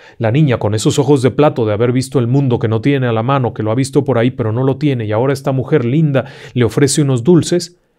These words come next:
se va con ella. Metros adelante la sujeta fuerte.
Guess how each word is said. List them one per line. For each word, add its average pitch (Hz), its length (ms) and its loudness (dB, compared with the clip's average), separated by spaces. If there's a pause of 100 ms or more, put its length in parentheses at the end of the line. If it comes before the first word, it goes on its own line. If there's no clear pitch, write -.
se - 180 -2
va 120 160 4
con 98 180 -2
ella. 95 180 -2
Metros 139 400 0
adelante 147 480 2
la 135 140 2
sujeta - 400 -2
fuerte. 160 460 2